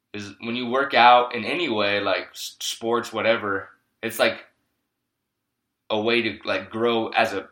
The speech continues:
as a person. That's why I enjoy lifting a lot personally. But, like, you can try to beat yourself, you know, and that's a way to keep growing.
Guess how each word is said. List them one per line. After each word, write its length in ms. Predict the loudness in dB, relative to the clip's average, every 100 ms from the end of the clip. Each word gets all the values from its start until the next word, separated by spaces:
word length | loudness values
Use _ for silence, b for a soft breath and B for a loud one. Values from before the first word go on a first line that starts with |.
| _
as 160 | -10 -10
a 40 |
person. 380 | -10 -8 -6 -6
That's 180 | -8 -2
why 120 | -2
I 40 | -2
enjoy 240 | -4 -6
lifting 480 | -4 -4 -4 -12 -8
a 80 | -4
lot 320 | 0 0 -2
personally. 580 | -10 -10 -12 -12 -14 -16 -10
But, 140 | -6
like, 240 | -4 -6 -10 _ _ _ _ _ -14
you 120 | -12
can 140 | -10 -6
try 180 | -4 -4
to 140 | -4 -12 _ -20 _ _ _
beat 180 | -4 -2
yourself, 640 | -2 -4 -4 -4 -6 -12 _
you 120 | -12 -8
know, 320 | -6 -6 -10 -2
and 100 | 0
that's 140 | 0
a 40 |
way 100 | -2
to 60 | -4
keep 240 | -6 -10
growing. 440 | -2 -2 -2 -6